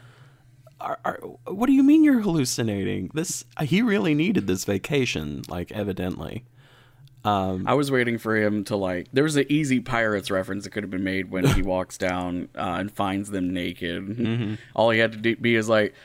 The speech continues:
Speaker 1: "I thought this, I thought clothing was mandatory at this, I thought the rule was you had to be clothed at this resort," and they just gonna be, "It's more of a guideline than a rule."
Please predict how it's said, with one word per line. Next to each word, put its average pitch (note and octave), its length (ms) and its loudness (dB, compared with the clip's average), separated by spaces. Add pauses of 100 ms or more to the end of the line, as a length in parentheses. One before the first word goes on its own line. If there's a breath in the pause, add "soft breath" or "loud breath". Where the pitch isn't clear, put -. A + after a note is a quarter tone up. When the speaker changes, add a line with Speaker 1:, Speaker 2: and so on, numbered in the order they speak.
(160 loud breath)
Speaker 1:
"I A#2 100 -2
thought B2 220 2
this, A#2+ 280 -4
I A#2+ 80 0
thought A#2 340 2
clothing A2+ 440 0
was G#2+ 140 -6
mandatory G#2 880 0
at F#2 140 -6
this, G2+ 240 -6
I A2 80 2
thought B2+ 180 2
the B2 100 2
rule A#2+ 300 4
was A2+ 160 4
you A2+ 80 2
had G#2+ 80 2
to A2 60 -4
be G#2 160 -2
clothed G#2+ 560 0
at F2+ 180 -4
this - 340 -6
resort," F#2+ 460 -4
and F#2 80 -4
they F#2 80 -4
just F#2+ 240 -10
gonna F#2 120 -10
be, D2 80 -6
"It's - 60 -12
more C#3 200 -4
of A#2+ 60 -8
a A2 40 -6
guideline G2 680 -6
than E2+ 120 -12
a E2+ 60 -12
rule." F#2 260 -10